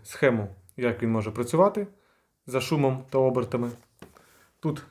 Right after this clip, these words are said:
як він взагалі має конструкцію. Тут ви можете побачити зараз технічну інформацію для себе, його оберти, його шум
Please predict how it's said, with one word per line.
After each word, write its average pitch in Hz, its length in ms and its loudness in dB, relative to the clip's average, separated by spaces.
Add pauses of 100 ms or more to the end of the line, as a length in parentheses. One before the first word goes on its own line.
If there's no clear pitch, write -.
як 131 220 2
він 123 120 0
взагалі 120 460 2 (1040)
має 117 220 2
конструкцію. 180 640 -2 (1500)
Тут 226 240 -4 (320)
ви 143 60 0
можете 156 280 2
побачити 127 420 2
зараз 117 360 0 (1000)
технічну 123 420 -2
інформацію 196 500 2
для 180 120 -2
себе, 170 340 0 (800)
його 123 420 2
оберти, 160 420 2 (380)
його 113 280 -2
шум 180 340 0